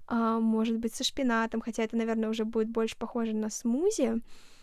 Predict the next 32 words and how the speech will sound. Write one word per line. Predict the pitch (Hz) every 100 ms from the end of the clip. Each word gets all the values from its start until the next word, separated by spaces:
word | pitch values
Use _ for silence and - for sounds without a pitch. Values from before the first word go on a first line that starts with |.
| - -
А, | 262 254 254 262
что | -
касается | 294 - 277 277 269
смузи, | - 277 427 494
я | 320 277
никогда | 294 339 311
не | 269
была | 254 254 247
их | 247
фанатом, | - 254 320 - 294
потому | 262 - 240 277
что, | - - 262 262 - - - - - -
а, | 233
ну, | 247
они | 294 311
тяжелые, | 285 240 220 214 254 320 359 - -
и, | 254 262 277 277 277 269 269 - -
ну, | - 285
я | 285 277
это | 330
воспринимаю | 302 - 254 254 302
как | 277 233
отдельный | 220 254 262 247 233 226 -
прием | 233 220 233 226
пищи, | - 254 - -
в | -
принципе, | - 202 214 - 202
который | 214 254 247 226 226 -
не | 214 220
очень | 220 - 214
сытный, | - 254 220 185 - - - 233
вот. | 208 - -